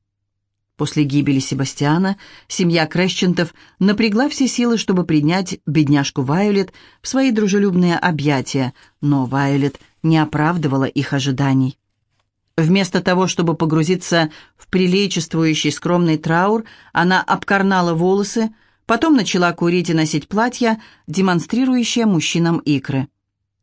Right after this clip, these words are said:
Ещё она начала беспокоить отца Трис просьбами дать ей денег, и мать всё время качала головой и ворчала о целом состоянии, потраченном на коктейли и светскую жизнь.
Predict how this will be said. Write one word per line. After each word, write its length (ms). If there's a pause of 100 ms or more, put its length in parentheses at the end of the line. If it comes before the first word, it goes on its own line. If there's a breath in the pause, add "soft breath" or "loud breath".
(140)
Ещё 400
она 120
начала 360
беспокоить 600
отца 400
Трис 380 (320 soft breath)
просьбами 520
дать 300
ей 120
денег, 480 (460)
и 100
мать 460 (200)
всё 200
время 260
качала 380
головой 560 (240 loud breath)
и 80
ворчала 500
о 60
целом 300
состоянии, 720
потраченном 760
на 180
коктейли 480
и 160
светскую 600
жизнь. 360